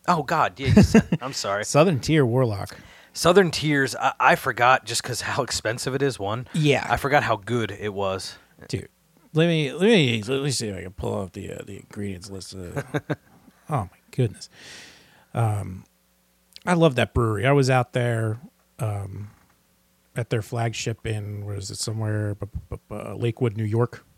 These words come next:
Speaker 1: Okay.
Speaker 2: And it's just, just absolutely, was, the grounds are just beautiful.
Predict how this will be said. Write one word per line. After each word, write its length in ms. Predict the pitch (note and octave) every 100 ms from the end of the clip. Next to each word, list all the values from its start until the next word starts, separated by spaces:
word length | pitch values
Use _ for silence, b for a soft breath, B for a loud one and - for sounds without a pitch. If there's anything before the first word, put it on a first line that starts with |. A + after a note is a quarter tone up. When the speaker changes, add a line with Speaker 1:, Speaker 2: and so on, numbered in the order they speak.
| -
Speaker 1:
Okay. 240 | C3+ C#3+ E3 - _ _ _ -
Speaker 2:
And 200 | A#2+ A2+
it's 100 | G#2+
just, 260 | A#2 G#2 - -
just 260 | C#3+ A#2+ - -
absolutely, 800 | C3+ - C3 A#2+ A#2 A2 G#2+ - -
was, 320 | B2+ A#2 - -
the 80 | A#2+
grounds 480 | B2+ B2+ B2+ B2
are 60 | A#2
just 180 | A2+ -
beautiful. 640 | A#2 A#2+ A2 A#2+ A2+ G#2+